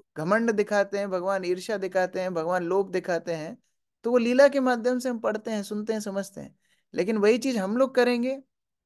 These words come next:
तो वो अनर्थ के रूप से गिनी जाएगी, क्योंकि जीवात्मा का अपना एक दायरा है, वो अपने एक दायरे में ही काम करेगी तो वो अच्छी दिखेगी। ठीक है?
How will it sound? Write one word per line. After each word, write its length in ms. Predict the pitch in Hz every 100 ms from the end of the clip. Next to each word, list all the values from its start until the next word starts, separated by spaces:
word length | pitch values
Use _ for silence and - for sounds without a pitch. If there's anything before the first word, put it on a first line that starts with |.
| -
तो 80 | 165
वो 60 |
अनर्थ 360 | 156 156 151 147
के 120 | 156
रूप 140 | 139 139
से 140 | 127
गिनी 240 | 127 123
जाएगी, 400 | - 50 50 - _ _ _ _ _
क्योंकि 240 | 190 196
जीवात्मा 520 | 208 175 196 202 226 226
का 100 | 220
अपना 240 | - 196
एक 100 | 190
दायरा 400 | 151 123 135 143
है, 220 | 131 127 _ _ _ _ _ -
वो 100 | 151
अपने 380 | 160 208 214
एक 240 | 196 214 175
दायरे 320 | 131 143 170
में 140 | 175
ही 120 | 196 233
काम 300 | 202 202 202
करेगी 440 | 202 196 196 285 - _ _ _
तो 80 | -
वो 80 | 147
अच्छी 260 | 131 -
दिखेगी। 360 | 120 - - - _ _ _ _ _ _ _ _ _ _ _
ठीक 180 | - -
है? 120 | 240